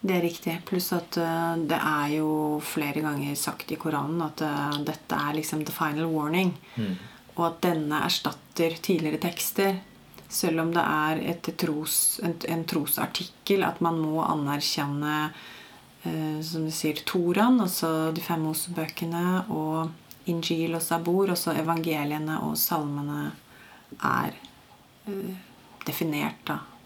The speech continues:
Speaker 1: i islam. At du må tro at det er fra Gud, men at da Koranen skal liksom erstatte alt da, og være liksom oppsummeringen da.
Speaker 2: Mm.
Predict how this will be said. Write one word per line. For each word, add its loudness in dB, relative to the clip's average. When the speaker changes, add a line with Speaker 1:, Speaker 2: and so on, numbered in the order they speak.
Speaker 1:
i 0
islam. 2
At 0
du 0
må 0
tro 0
at -2
det 0
er -2
fra -2
Gud, 4
men 0
at -2
da 2
Koranen 0
skal -2
liksom -2
erstatte -4
alt -6
da, -4
og -4
være -4
liksom -6
oppsummeringen 0
da. 0
Speaker 2:
Mm. 2